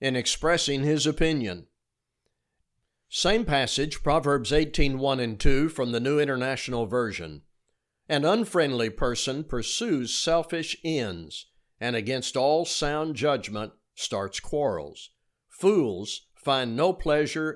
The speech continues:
in understanding, but delight in airing their own opinions."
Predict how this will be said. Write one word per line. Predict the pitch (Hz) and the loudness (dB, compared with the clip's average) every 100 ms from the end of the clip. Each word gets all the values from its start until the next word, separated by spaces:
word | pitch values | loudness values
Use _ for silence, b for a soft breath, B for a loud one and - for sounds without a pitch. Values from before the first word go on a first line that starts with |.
| - | -6
in | 123 110 | -4 -2
understanding, | 139 160 156 - - 143 120 90 87 101 _ _ _ - | -4 -4 -4 -4 -4 -4 -4 -6 -8 -10 _ _ _ 0
but | 143 156 127 | 2 2 0
delight | 135 135 190 202 113 113 _ _ _ _ | 0 0 0 -2 -4 -8 _ _ _ _
in | - 113 98 - | -6 -4 -4 -2
airing | 151 151 87 92 117 - | 0 0 -2 -6 -10 -6
their | 110 113 | -2 -2
own | 117 131 143 | -2 -4 -6
opinions." | 147 139 104 85 67 71 - | -6 -6 -6 -8 -12 -18 -20